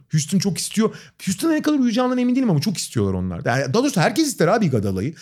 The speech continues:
Ama daha iyi uyduğu, daha az uyduğu takımlar var. Doğal olarak da, e, herkes serbest bırakılmasını bekliyor. Ama Memphis de haklı olarak, "Ya kardeşim madem bu kadar şey istiyorsunuz, karşında bari bir ikinci tur hakkı verin." diyorlar.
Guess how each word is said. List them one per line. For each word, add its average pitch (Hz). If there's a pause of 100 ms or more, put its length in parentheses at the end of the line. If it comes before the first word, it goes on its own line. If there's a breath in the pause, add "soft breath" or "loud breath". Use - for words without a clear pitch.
(180 loud breath)
Ama 185
daha 196 (140)
iyi 190
uyduğu, 190
daha 240
az 156
uyduğu 117
takımlar 101
var. 175 (540 loud breath)
Doğal 202
olarak 277
da, 330 (280)
e, 214 (420)
herkes 269
serbest 247
bırakılmasını 123
bekliyor. 117
Ama 143
Memphis 202
de 214
haklı 208
olarak, 214
"Ya 131
kardeşim 190
madem 208
bu 160
kadar 180
şey 220
istiyorsunuz, 175 (240 loud breath)
karşında 180
bari 214
bir 220
ikinci 185
tur 262
hakkı 208
verin." 143
diyorlar. 82